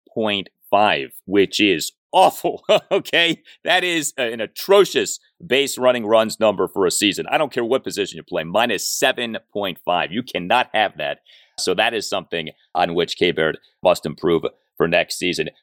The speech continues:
But this really was fun to watch. I mean, the complete opposite of what the Nats have been for so much of this season. The Nats on Friday night out-hit seventeen ten and yet win ten six. Ten runs on ten hits.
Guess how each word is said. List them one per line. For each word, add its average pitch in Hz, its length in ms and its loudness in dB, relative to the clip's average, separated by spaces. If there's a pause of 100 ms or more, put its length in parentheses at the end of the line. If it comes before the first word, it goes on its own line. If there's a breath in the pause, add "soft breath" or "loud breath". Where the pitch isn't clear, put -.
But - 260 2
this 190 240 2
really 233 200 4
was 180 160 0
fun 180 160 2
to 143 80 2
watch. 127 360 4
I 113 60 -4
mean, 120 300 -4
the 127 140 0
complete 190 680 0
opposite 135 540 2
of 90 100 -6
what 113 160 0
the 104 80 -4
Nats 104 260 0
have 90 120 -6
been 98 220 -2 (260)
for 110 120 4
so 117 160 2
much 110 260 2
of 95 120 -4
this 95 180 2
season. 98 440 0
The 113 100 -2
Nats 180 340 -2
on 139 200 -2
Friday 143 380 2
night 117 320 0 (120)
out-hit 156 640 0
seventeen 180 1000 -2
ten 98 500 -2 (140)
and 110 180 0
yet 117 240 0
win 151 600 0 (180)
ten 156 340 0
six. - 540 0
Ten 208 320 0
runs 160 440 0
on 110 220 -2
ten 139 300 0
hits. 117 360 -2